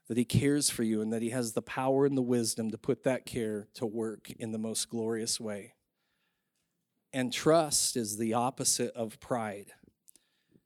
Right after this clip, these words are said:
It's the essence of humility. It's the confidence that the mighty hand of God is not there to crush you,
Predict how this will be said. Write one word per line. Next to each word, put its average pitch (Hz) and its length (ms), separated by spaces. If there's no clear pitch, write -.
It's 135 220
the 123 220
essence 135 480
of 117 260
humility. 110 600
It's - 240
the 127 100
confidence 123 760
that 117 280
the 123 80
mighty 135 380
hand 131 320
of 110 160
God 113 380
is 101 200
not 120 440
there 117 240
to - 180
crush - 540
you, 95 160